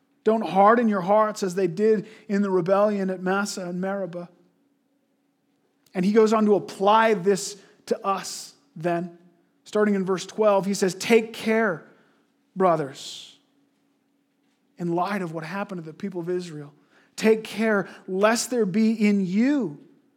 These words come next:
an evil, unbelieving heart leading you to fall away from the living God. But exhort one another every day, as long as it's called today,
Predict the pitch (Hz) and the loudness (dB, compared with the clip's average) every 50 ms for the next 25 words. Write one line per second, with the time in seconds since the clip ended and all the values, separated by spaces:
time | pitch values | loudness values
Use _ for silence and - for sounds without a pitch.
0 | _ _ _ _ _ _ _ _ _ _ _ _ _ _ _ _ - 220 220 220 | _ _ _ _ _ _ _ _ _ _ _ _ _ _ _ _ -4 -4 -4 -4
1 | - - - _ _ - 240 240 269 277 262 214 214 202 190 - 214 240 247 254 | -8 -20 -20 _ _ 0 2 4 4 4 4 4 2 2 2 4 2 4 4 4
2 | 247 233 226 226 240 240 226 220 196 175 170 214 240 262 262 247 208 214 208 208 | 2 2 2 2 2 2 0 -2 -4 -4 0 2 4 4 4 2 0 -4 -2 0
3 | 226 247 262 269 262 240 233 220 240 262 311 330 302 226 214 - 247 226 214 196 | 2 4 4 4 4 4 4 4 4 4 4 4 2 0 0 0 2 2 2 2
4 | 202 196 190 196 190 185 170 - 202 202 185 180 180 180 170 175 165 160 175 170 | 2 0 2 2 0 0 -2 -4 -4 -4 -4 -2 -4 -4 -4 -6 -6 -6 -6 -6
5 | 165 156 147 151 - _ _ _ _ _ _ _ _ _ _ _ _ _ _ _ | -8 -8 -10 -16 -20 _ _ _ _ _ _ _ _ _ _ _ _ _ _ _
6 | _ - 185 185 170 156 151 151 151 185 190 214 247 247 233 202 190 190 185 170 | _ -2 0 0 0 -2 -6 -2 0 2 4 4 4 2 0 -4 -6 -4 -4 -4
7 | 170 170 160 156 202 160 - - - 208 247 269 247 262 277 262 226 196 196 180 | -4 -4 -2 -2 -2 -4 -4 0 2 2 4 4 2 -2 -4 -4 -4 -4 -6 -6
8 | 170 160 160 - - - - 220 196 190 202 196 208 226 247 269 269 247 240 233 | -6 -8 -8 -12 -18 -6 -6 -4 -4 -2 0 2 2 2 4 2 2 0 0 -2
9 | 190 - - - 220 220 208 214 214 196 175 170 185 170 165 170 - | -6 -8 -4 -2 -2 -2 -2 -2 -6 -6 -2 -4 -4 -4 -6 -10 -14